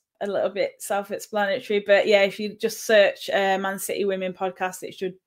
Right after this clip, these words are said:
come up on your favourite podcast platform. Uh, and then if you want to find me, it's, um, at Emma Show underscore show, S H O N E.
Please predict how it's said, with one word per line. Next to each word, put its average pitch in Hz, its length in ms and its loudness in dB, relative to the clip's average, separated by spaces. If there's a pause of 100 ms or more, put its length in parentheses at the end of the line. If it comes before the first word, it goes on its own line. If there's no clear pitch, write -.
come 208 160 -2
up 226 180 4
on 202 360 -2 (340)
your 202 100 2
favourite 208 460 2
podcast 214 440 -6
platform. 311 540 0 (540)
Uh, 247 420 12
and 247 180 8
then 247 260 6
if 254 160 0
you 262 80 2
want 254 140 4
to - 60 -4
find 269 240 4
me, 285 340 4
it's, - 380 -2
um, 254 640 4 (320)
at 254 200 2
Emma 254 220 2
Show 285 500 -2
underscore 262 460 2
show, 285 360 2 (180)
S 240 140 -10
H 226 200 -6
O 247 100 -2
N 254 100 2
E. 294 240 0